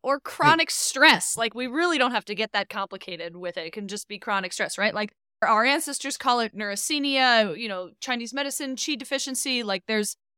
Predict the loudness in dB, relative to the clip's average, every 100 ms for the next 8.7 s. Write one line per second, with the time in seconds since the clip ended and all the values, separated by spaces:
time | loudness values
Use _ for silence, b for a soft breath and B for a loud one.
0 | _ _ -8 -6 -6 -2 4 4 2 -4
1 | -4 -8 -8 -10 -6 -4 -4 -6 -8 -8
2 | -8 -6 -2 -2 -2 -6 -8 -8 -6 -6
3 | -6 -4 -2 0 -2 -2 -6 -8 -4 -2
4 | 2 0 0 -4 -6 -8 -10 -8 -8 -6
5 | -4 -4 -4 -4 -4 0 2 4 4 2
6 | 0 -2 -4 -2 -2 2 0 0 -12 -10
7 | -8 -8 -2 -2 -2 -6 -6 -6 -6 -8
8 | -8 -2 0 0 -2 -6 -8